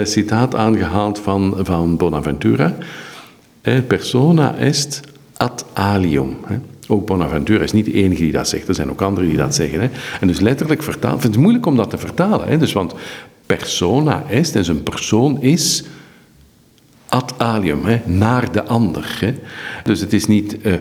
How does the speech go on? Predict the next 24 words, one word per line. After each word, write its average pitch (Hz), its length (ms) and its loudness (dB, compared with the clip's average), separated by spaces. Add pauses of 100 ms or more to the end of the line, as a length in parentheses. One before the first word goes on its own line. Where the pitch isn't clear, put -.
(320)
de 95 140 2
persoon 90 600 0
denkt 82 380 0
aan 95 240 -2
anderen 98 520 2
of - 220 -2
is 104 160 -6
verbonden 92 520 0
met 98 200 2
anderen, 107 260 2
maar 85 160 0 (260)
is - 340 2
gewoon 71 440 0 (340)
eh, - 60 2 (280)
op 135 300 -2
de - 180 0
ander, 87 580 -2 (380)
naar 92 400 0
de 92 80 -2
ander 95 360 0
toe, 90 180 -2
hè. 104 80 4
Dat 104 180 0
Latijnse, 82 420 -2